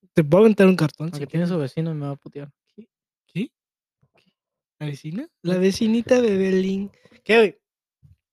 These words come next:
Speaker 1: <clears throat> ¿Cuánto crees que sea? ¿Qué te iba a decir?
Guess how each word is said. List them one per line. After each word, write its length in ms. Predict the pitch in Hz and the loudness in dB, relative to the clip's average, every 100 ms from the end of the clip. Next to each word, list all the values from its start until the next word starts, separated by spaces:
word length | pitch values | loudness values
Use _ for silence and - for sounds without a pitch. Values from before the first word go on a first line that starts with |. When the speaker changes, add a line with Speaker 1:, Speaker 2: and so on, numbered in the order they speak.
| _ - | _ -8
Speaker 1:
<clears throat> 760 | 170 135 _ _ _ _ _ | -8 -8 _ _ _ _ _
¿Cuánto 280 | - 226 302 | -4 -4 -4
crees 180 | 302 311 | -8 -10
que 120 | - | -10
sea? 260 | 285 302 311 _ _ _ | -10 -8 -10 _ _ _
¿Qué 100 | - | -20
te 80 | 156 | -18
iba 40 | 170 | -18
a 20 | |
decir? 140 | - | -18